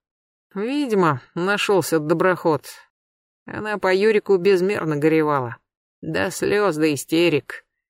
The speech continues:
Как я по своей исковерканной жизни". Лева Кантемиров глядел на Мамонтова и Макара.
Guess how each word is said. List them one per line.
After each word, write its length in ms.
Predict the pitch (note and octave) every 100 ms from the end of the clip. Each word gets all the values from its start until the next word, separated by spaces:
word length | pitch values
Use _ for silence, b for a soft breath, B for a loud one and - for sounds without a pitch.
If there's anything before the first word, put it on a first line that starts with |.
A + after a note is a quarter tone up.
| _
Как 300 | - F#3+ -
я 260 | G#3+ A3+ D#3+
по 120 | D#3+
своей 400 | - E3 D#3+ D3
исковерканной 1120 | - - D#3+ - E3 E3 D#3+ - D#3+ D#3+ D#3
жизни". 520 | C#3 D3 C3+ A#2+ A#2 - _ _ _ -
Лева 260 | F3+ E3
Кантемиров 680 | - D3+ D3+ D3+ F3 D#3+ -
глядел 420 | C#3 D#3+ D3+ D#3
на 140 | D3 C#3
Мамонтова 500 | D3 D#3 D3 D3+ D3+
и 80 | D3+
Макара. 600 | D#3+ E3 D3+ A#2+ A2